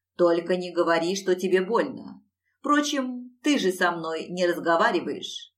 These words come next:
Алиса, смутившись, запуталась в подоле и, не удержавшись, с испуганным писком навалилась на светлого господина, который, пытаясь спасти госпожу от падения,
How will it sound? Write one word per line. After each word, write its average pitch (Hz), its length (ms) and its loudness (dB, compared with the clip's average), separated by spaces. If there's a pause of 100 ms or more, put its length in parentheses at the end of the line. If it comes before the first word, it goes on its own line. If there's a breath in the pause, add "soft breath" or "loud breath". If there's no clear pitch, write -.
(280)
Алиса, 254 380 2
смутившись, 214 760 -6
запуталась 214 640 -4
в - 40 -18
подоле 156 520 -8 (300 loud breath)
и, 220 140 -6
не 226 120 -2
удержавшись, 208 760 -2
с - 40 -10
испуганным 208 640 -2
писком 196 500 -10 (200 loud breath)
навалилась 220 640 0
на 233 100 -4
светлого 233 440 -4
господина, - 720 -10 (320 soft breath)
который, 202 520 2
пытаясь 208 460 0
спасти 180 400 -2
госпожу 196 460 0
от 160 160 -2
падения, 202 680 -4